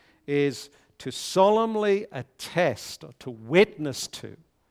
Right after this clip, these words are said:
the reality or the truth of something. So again, the, the idea here is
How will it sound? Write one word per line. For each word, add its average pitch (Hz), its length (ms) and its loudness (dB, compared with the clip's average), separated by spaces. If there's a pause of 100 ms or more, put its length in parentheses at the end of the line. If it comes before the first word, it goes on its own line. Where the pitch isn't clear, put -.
(500)
the 120 100 -10
reality 143 920 2 (180)
or 123 100 -8
the 117 80 -12
truth - 380 -18
of 101 140 -20
something. 113 420 -20 (920)
So - 180 -16
again, 131 420 -8
the, 110 280 -10 (100)
the 117 140 -14
idea 135 480 -6
here 107 360 -10
is 113 320 -12